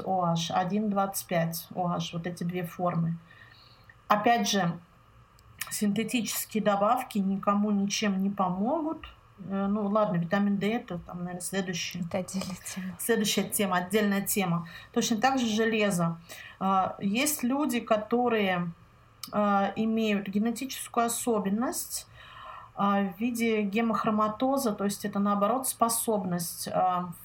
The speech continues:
Speaker 1: ф-, ф-, э, усваивать повышенное количество железа.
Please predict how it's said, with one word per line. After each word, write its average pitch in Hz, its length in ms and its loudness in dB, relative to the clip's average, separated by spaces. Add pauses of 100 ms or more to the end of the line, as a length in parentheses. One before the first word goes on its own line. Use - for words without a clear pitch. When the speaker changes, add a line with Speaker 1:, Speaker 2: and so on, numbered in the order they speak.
(240)
Speaker 1:
ф-, - 100 -16
ф-, - 520 -20
э, 190 200 2 (100)
усваивать 240 720 2
повышенное 226 640 2
количество 202 540 0
железа. 196 720 0